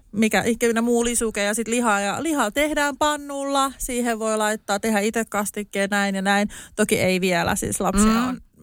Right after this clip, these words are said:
Speaker 1: vielä pieni, mutta sit myöhemmin eritoten kor-, korostuu varmasti nää. Ja molemmille ei oo mitään, että tyttölapselle tai poikalapselle eri.
Speaker 2: Mm.
Speaker 1: Mä oon, aion kuule molemmat, että mä, mun pojasta tulee kyllä semmoinen, jonka koti on siisti.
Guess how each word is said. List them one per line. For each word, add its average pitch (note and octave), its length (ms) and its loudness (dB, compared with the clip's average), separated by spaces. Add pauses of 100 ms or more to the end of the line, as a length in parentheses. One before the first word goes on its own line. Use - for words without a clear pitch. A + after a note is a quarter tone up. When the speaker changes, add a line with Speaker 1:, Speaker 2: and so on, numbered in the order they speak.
(140)
Speaker 1:
vielä G3+ 220 -2
pieni, G#3+ 300 2
mutta G3 220 -6
sit G#3+ 160 -4
myöhemmin G#3 420 0
eritoten G3 400 -4
kor-, - 300 -6
korostuu G3 440 0
varmasti A#2 320 -2
nää. G#3+ 120 2 (320)
Ja G#3 100 4
molemmille A#3 840 0
ei A3 280 0
oo A3 120 -2
mitään, G3 440 -4
että F3+ 220 -12
tyttölapselle F#3 840 -2
tai D#3+ 200 0
poikalapselle E3+ 680 0
eri. G#3 280 2 (160)
Speaker 2:
Mm. G#3 60 2
Speaker 1:
Mä A3+ 520 2
oon, G3 280 -10
aion B3 400 0
kuule A3+ 220 0
molemmat, A3 640 0
että F#3 180 -6
mä, G#3 140 -4 (100)
mun D4 280 -2 (160)
pojasta B3+ 520 0
tulee G3+ 320 2
kyllä F3 200 -2
semmoinen, C4+ 680 2
jonka F#3 180 -4
koti B3+ 360 -2
on G3+ 140 0
siisti. G3 480 0